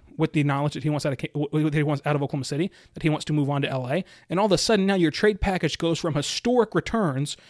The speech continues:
to pennies on the dollar because you now have a disgruntled star. And I know that Anthony Davis caused a big fuss in New Orleans. He was very vocal about where he wanted to go, and he still got New Orleans a nice package. Paul George is no Anthony Davis.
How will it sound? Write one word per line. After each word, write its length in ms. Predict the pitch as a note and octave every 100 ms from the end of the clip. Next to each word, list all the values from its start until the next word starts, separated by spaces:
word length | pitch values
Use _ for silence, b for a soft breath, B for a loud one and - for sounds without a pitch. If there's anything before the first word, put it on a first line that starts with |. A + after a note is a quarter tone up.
| b _
to 340 | - F3 D#3 C#3+
pennies 260 | G3 F#3+
on 60 | E3
the 80 | C#3
dollar 400 | G#3 F3+ C3 b b -
because 200 | C#3+ C#3+
you 100 | D3
now 280 | D3+ D#3 C#3
have 320 | A#2+ D3 C3+
a 80 | C3
disgruntled 520 | C#3 - C3 - D#3
star. 340 | - E3 G2 - _ _ _ _ _ _ _ _ _ -
And 140 | F3+ G3
I 60 |
know 200 | G3 A#3+
that 140 | F3+ -
Anthony 320 | E3+ D3+ C3+
Davis 520 | D#3+ D#3+ B2 - - - -
caused 280 | D3+ D3
a 80 | C#3+
big 240 | B2 D3+ C#3
fuss 320 | D#3 D3 -
in 100 | C3+
New 80 | C3+
Orleans. 440 | G#3 F3+ E3 D#3
He 60 | C3+
was 140 | B2+
very 340 | C#3 C#3 B2 C#3
vocal 400 | D3 F#3 F3+ E3+
about 160 | D#3
where 120 | D#3
he 60 | D3
wanted 140 | C#3+
to 60 | C3+
go, 180 | C#3 C3 B B B
and 120 | D3 C#3
he 80 |
still 280 | D3+ - G3
got 280 | E3+ D3+ C#3+
New 100 | C#3+
Orleans 360 | C#3 C#3 C#3+ C3+
a 60 |
nice 280 | B2+ C3+ C3+
package. 520 | - A#3 G#3+ C#3 - - _ _ _ _ _
Paul 160 | E3 D#3
George 460 | A3 G3 C#3 - - _
is 240 | D#3 C#3+ C3
no 320 | D3 E3+ D3
Anthony 240 | A#2+ C3 B2
Davis. 440 | B2+ - - -